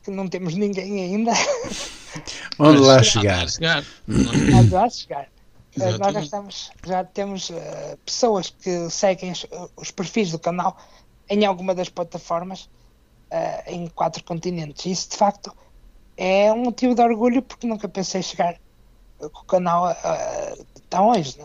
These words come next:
Speaker 1: Então, também é um sinal que as coisas estão a ser bem feitas, <laughs> digamos assim.
Speaker 3: Exatamente.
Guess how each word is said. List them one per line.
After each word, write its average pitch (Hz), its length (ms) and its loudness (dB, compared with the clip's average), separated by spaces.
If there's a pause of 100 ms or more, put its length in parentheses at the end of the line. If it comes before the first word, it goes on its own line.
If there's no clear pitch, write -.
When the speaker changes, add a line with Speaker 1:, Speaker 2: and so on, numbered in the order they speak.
(120)
Speaker 1:
Então, 175 600 -12
também 214 200 2
é 226 40 4
um 214 60 0
sinal 226 540 -2 (560)
que 214 80 -2
as 190 100 -4
coisas 220 300 -2
estão 233 180 -2
a - 40 -2
ser - 160 -6
bem 214 120 0
feitas, - 680 -6 (200)
<laughs> - 220 -14 (560)
digamos 170 400 -4
assim. 120 260 -2
Speaker 3:
Exatamente. 120 380 -8